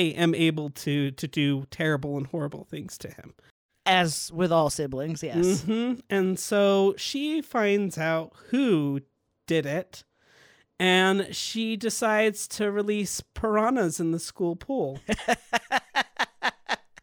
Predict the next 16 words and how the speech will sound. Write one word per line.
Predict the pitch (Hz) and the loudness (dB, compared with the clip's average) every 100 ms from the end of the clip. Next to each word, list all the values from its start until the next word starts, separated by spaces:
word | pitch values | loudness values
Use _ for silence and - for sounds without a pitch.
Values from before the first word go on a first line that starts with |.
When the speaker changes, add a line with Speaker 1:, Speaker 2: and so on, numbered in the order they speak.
| _ _ _ - _ - 208 - | _ _ _ -20 _ -18 -16 0
Speaker 1:
And | 285 339 | 2 6
there | 302 294 | 6 8
you | 302 294 | 6 6
go. | 294 320 | 6 10
Speaker 2:
That's | 320 226 202 | 10 8 6
amazing. | 214 220 214 214 196 196 | 4 6 6 6 6 8
Speaker 1:
That's | 214 156 - | 8 6 0
the | - 247 | -2 -2
start | - - 214 202 208 175 | -2 0 4 6 6 6
of, | 165 156 160 - | 4 2 0 -2
um, | 170 165 165 170 | 4 4 6 2
how | 143 185 170 | 0 2 4
everything | 165 170 165 175 175 | 2 0 -4 -4 -6
starts. | - 190 165 135 - | -4 0 0 -2 -6
So | 156 | -2
Speaker 2:
Awesome. | 156 151 156 147 | 0 0 -2 -8